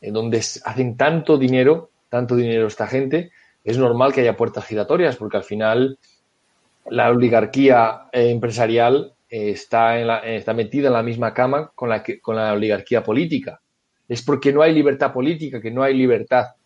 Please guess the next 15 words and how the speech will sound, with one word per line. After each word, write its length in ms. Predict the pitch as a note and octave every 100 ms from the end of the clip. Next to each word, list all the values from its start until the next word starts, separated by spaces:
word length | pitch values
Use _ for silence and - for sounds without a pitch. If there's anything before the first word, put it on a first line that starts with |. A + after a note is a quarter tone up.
| _ _ -
eh, 140 | A#2
económica 580 | A2+ A#2 B2+ C3+ B2+ A#2+
en 140 | A#2
sectores 580 | A2 G2 C3 B2 A#2+ - _ -
como 260 | B2 B2+ A#2
las 260 | G#2+ -
eléctricas, 680 | A2+ C#3+ D3 B2 A#2 - _ _
donde 240 | A2 A2+ G#2+
son 380 | B2+ C#3+ C3+ _ _ -
cotos 400 | C3+ C3 C#3 C3
cerrados. 580 | A2+ C3 C3 G#2+ - _ _
Antiguamente 540 | G2+ B2+ D#3 D#3+ E3 E3
era 80 |
un 60 | D#3+
monopolio, 640 | D#3+ D3 - E3 D3+ F#3+